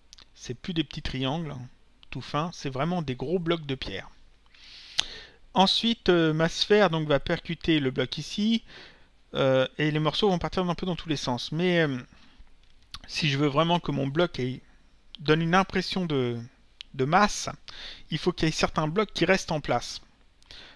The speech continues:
Les, les blocs qui sont posés au sol, je veux vraiment qu'ils, qu'ils donnent l'impression de quelque chose de solide. Alors ce que je vais faire, je vais, je vais les sélectionner et les sortir, euh,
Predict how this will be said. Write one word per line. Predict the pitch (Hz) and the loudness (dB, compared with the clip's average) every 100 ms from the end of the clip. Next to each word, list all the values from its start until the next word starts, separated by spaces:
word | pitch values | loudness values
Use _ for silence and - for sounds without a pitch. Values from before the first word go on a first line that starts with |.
| - | -8
Les, | 135 127 | -2 0
les | 127 139 | 0 0
blocs | 190 202 | 0 0
qui | 160 | -4
sont | - 151 | -4 -4
posés | - 180 170 | 2 2 4
au | 151 | 2
sol, | - 156 214 214 - - - _ _ _ - - - - | 4 4 2 0 -6 -14 -20 _ _ _ -20 -20 -20 -10
je | 147 156 | -4 0
veux | |
vraiment | 156 170 196 214 220 | 0 2 2 4 2
qu'ils, | - 156 | -2 -8
qu'ils | 151 156 | -8 2
donnent | 202 202 | 4 4
l'impression | 165 160 147 214 | 0 -2 -4 -2
de | 180 | -2
quelque | - 139 - | -4 -4 -2
chose | 214 156 | -2 -2
de | 143 | -2
solide. | - 180 147 110 98 - - - - - - - | 2 0 0 -6 -16 -20 -20 -20 -20 -20 -20 -6
Alors | - 139 | 0 2
ce | - | 2
que | 214 | 0
je | 185 | 0
vais | 165 | 2
faire, | - 226 | 4 4
je | 220 160 | 4 0
vais, | 156 151 | -2 -2
je | 156 | 0
vais | 175 | 2
les | 208 | 2
sélectionner | - 202 - 165 160 214 | 0 -2 0 0 0 -2
et | 185 | -2
les | 147 | -4
sortir, | - - 196 - 233 233 - - - - - - - | -2 -2 -2 -2 -2 0 -2 -12 -20 -20 -20 -16 -2
euh, | 165 147 139 131 | 2 2 2 -2